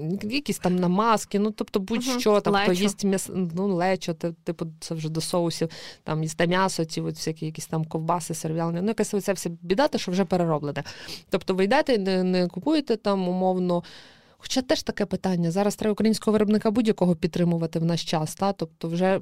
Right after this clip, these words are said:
Speaker 1: по потребі і по можливості, а маленькі, але маленькі виробники дуже потребують, е, підтримки, бо, ну,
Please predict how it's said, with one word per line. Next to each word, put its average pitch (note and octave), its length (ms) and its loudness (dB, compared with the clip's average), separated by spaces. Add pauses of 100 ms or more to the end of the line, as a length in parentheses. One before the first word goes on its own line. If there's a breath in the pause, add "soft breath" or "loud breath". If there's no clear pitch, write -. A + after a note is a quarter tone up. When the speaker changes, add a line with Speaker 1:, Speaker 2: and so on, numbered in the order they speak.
Speaker 1:
по G3+ 160 2
потребі A3+ 420 0
і G3+ 100 -2
по G3+ 100 -4
можливості, F3 500 0
а E3 80 -6
маленькі, G#3 440 -4
але F#3 180 -2
маленькі G#3 380 0
виробники F3+ 460 -2
дуже F3+ 220 -4
потребують, F3 680 -4 (480 loud breath)
е, - 60 -2
підтримки, B3 560 0
бо, F3+ 640 2
ну, A3+ 260 2